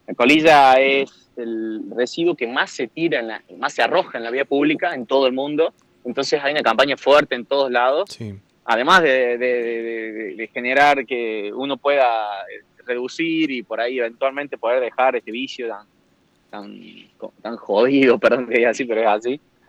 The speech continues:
Speaker 1: Entonces, bueno, por lo menos la colilla que es general la vas moti-, metiendo en una botella plástica y
Speaker 2: Bien.
Speaker 1: con eso, por ejemplo, se, se lleva a Mendoza, una vez que se junta una gran cantidad y se hacen cigabricks, que son, eh, ladrillos hechos con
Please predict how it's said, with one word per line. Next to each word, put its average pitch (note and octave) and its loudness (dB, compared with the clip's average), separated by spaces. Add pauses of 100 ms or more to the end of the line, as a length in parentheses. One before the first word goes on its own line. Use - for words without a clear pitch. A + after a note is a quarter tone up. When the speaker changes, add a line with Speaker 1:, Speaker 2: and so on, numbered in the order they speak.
Speaker 1:
Entonces, D#3+ 4
bueno, D3+ 6
por A#2+ 2
lo C#3 4
menos F#3+ 2 (180)
la A#2 -2
colilla C#3+ 2
que B2 -4
es C3 -8
general D3 2
la B2+ 2
vas B2 0
moti-, A#2+ -12
metiendo C3+ -4
en B2 -6
una B2 -6
botella A#2+ 0
plástica D3+ -2 (420)
y - -14
Speaker 2:
Bien. A#2+ -6
Speaker 1:
con C3+ 0
eso, G3+ -4 (380)
por A2+ -8
ejemplo, D#3+ -4
se, A#2+ 0
se A2+ -4
lleva C3 2
a C3+ 4
Mendoza, C#3 0 (340)
una B2+ -2
vez - -8
que C3+ -4
se - -6
junta B2+ 0
una A#2+ 0
gran B2+ 4
cantidad C3 4
y E3+ 6
se D3+ -2
hacen D3+ -2
cigabricks, D3 0
que - -8
son, B2+ -8 (560)
eh, B2 6
ladrillos E3+ 2 (240)
hechos F3+ -2
con D#3 0